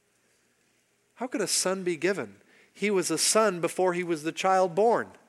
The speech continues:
This is really important Christian theology. We worship the Christ who lived, who was alive from eternity time past. He didn't become Christ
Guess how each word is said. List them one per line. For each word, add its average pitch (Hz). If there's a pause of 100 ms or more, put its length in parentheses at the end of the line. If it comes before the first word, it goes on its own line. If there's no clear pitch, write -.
(960)
This 196
is 220
really 220
important 196
Christian 190
theology. 147 (880)
We 165
worship 202 (760)
the 151
Christ 165 (380)
who 185
lived, 202 (520)
who 180
was 175
alive 180 (140)
from 170
eternity 196
time 175
past. 143 (1160)
He 190
didn't 208
become 196
Christ 170